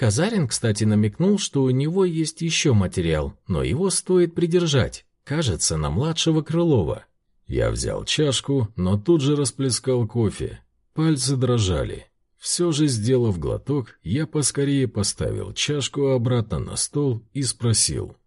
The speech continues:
"Он поможет посадить обоих?" "Скорее всего, если, конечно, нас не уберут раньше". Прикрыв глаза, я выдохнул и сказал то, что должен был. "Карин, уезжай в Англию, к сыну и матери.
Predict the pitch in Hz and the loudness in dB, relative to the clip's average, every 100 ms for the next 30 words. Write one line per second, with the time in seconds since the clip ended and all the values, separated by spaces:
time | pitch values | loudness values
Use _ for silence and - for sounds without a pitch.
0 | _ _ - 65 64 60 62 62 71 69 | _ _ -2 -2 -2 -4 -4 -2 -4 -6
1 | 60 82 - 90 69 60 - - 143 131 | -6 -4 -2 -2 -4 -6 -8 -2 0 0
2 | 127 - _ _ _ - - 175 180 170 | -2 -8 _ _ _ -10 -4 0 2 2
3 | - 160 123 69 55 _ - 95 - 76 | 2 0 0 -2 -4 _ -2 -2 0 -4
4 | - 78 170 156 87 67 147 165 - 170 | -4 -2 -2 0 -2 0 0 0 0 0
5 | 160 156 165 156 160 127 - - - - | 0 2 2 2 0 0 0 -4 -6 -16
6 | _ _ _ _ - - - 135 57 55 | _ _ _ _ -6 -4 -4 -4 -4 -4
7 | 107 104 123 123 107 117 117 113 107 143 | -4 0 0 0 -4 -8 -6 -4 -2 -2
8 | 123 - 123 131 _ 147 - 139 127 123 | -2 -2 -2 -2 _ -6 -2 -2 0 2
9 | 120 104 165 165 - 147 123 107 110 90 | 0 -2 -4 -4 -4 -2 -2 2 2 2
10 | 76 62 104 107 95 _ _ _ _ - | -2 -4 -6 -8 -10 _ _ _ _ 2
11 | 147 117 - 101 _ - 151 151 131 131 | 4 4 2 -6 _ -4 2 4 4 4
12 | 123 107 104 82 58 50 - - _ - | 4 2 2 0 -2 -8 -8 -16 _ -2
13 | 151 143 127 123 117 92 - 67 - | 0 0 2 2 4 2 0 -6 -6